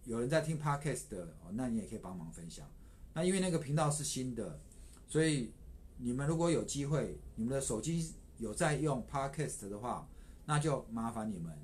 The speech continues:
上去帮晨晨的影音有没有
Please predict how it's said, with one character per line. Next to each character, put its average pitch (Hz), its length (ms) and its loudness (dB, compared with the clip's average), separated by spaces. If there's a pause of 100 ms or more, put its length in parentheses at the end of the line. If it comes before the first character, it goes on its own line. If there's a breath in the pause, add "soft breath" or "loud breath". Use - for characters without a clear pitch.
(960 loud breath)
上 147 220 2
去 147 120 2
帮 143 320 2 (120)
晨 92 240 -6
晨 98 260 -6
的 101 220 -4
影 104 220 -6
音 123 320 -2
有 98 120 -8
没 110 80 -2
有 98 280 -4